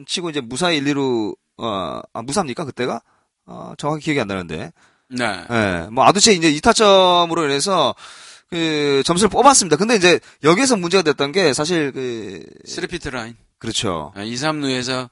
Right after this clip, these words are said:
Speaker 2: 이제 협사를 당하면서
Speaker 1: 네.
Speaker 2: 태그를 이제 슬쩍 이제 돌아서
Speaker 1: 역-,
Speaker 2: 피했잖아요.
Speaker 1: 그렇죠.
Speaker 2: 네, 그게
Speaker 1: 근데
Speaker 2: 이제
Speaker 1: 저는 사실 느린 화면을 보기 전까지는 쓰리피트 라인 아웃이 아닌 걸로, 그죠?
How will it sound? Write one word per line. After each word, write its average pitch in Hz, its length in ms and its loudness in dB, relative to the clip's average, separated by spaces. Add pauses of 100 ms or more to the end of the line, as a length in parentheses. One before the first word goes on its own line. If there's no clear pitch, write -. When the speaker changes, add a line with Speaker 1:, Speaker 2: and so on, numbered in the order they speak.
(400)
Speaker 2:
이제 123 160 -4
협사를 185 400 0
당하면서 135 680 -6
Speaker 1:
네. 82 380 -8 (180)
Speaker 2:
태그를 165 840 -6 (120)
이제 135 180 -8
슬쩍 156 480 -6 (100)
이제 131 160 -8
돌아서 185 460 4
Speaker 1:
역-, 143 60 -8
Speaker 2:
피했잖아요. 104 460 -6
Speaker 1:
그렇죠. 98 520 -6 (100)
Speaker 2:
네, - 60 -20 (180)
그게 123 180 -10
Speaker 1:
근데 131 160 -2
Speaker 2:
이제 120 60 0
Speaker 1:
저는 160 460 0
사실 180 1160 0
느린 175 180 4
화면을 185 240 4
보기 160 160 4
전까지는 156 440 0
쓰리피트 175 360 -4
라인 147 840 0
아웃이 123 320 2
아닌 185 400 -2
걸로, 123 1000 6
그죠? 151 440 -4